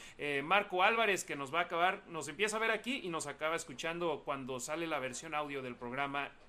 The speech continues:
mañana. Leonardo García Orozco, Trip J T Mexquitilpan, Querétaro, o perdón, eh, Santiago Mexquitiltitlán, Querétaro.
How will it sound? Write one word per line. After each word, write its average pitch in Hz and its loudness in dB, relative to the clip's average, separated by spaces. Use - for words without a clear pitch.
mañana. 117 -6
Leonardo 175 2
García 151 0
Orozco, 214 2
Trip 214 -2
J 202 0
T 277 -2
Mexquitilpan, 160 -6
Querétaro, 247 4
o - -16
perdón, 151 -8
eh, 139 -6
Santiago 240 0
Mexquitiltitlán, 151 -2
Querétaro. 143 4